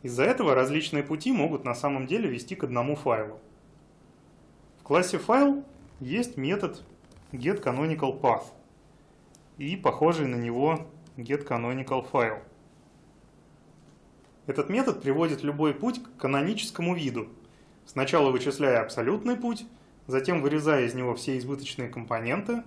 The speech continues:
вроде точек, и разрешая символические ссылки.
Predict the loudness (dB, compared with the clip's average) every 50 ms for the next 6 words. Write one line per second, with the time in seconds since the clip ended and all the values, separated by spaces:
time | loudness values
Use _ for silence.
0 | -12 -16 -10 -6 -4 -4 -4 -6 -8 -8 -4 -4 -4 -4 -4 -8 -10 -12 -14 -20
1 | -20 -20 -20 -20 -20 -20 -20 -20 -20 -20 -20 -20 -20 -20 -20 _ -20 -20 -20 -20
2 | -20 _ -12 -8 -4 -2 0 0 0 0 -2 -2 0 2 2 2 2 0 -2 -2
3 | 0 0 0 0 -4 -6 -8 -6 -4 -4 -4 -4 -4 -6 -6 -6 -6 -6 -12 -16
4 | -20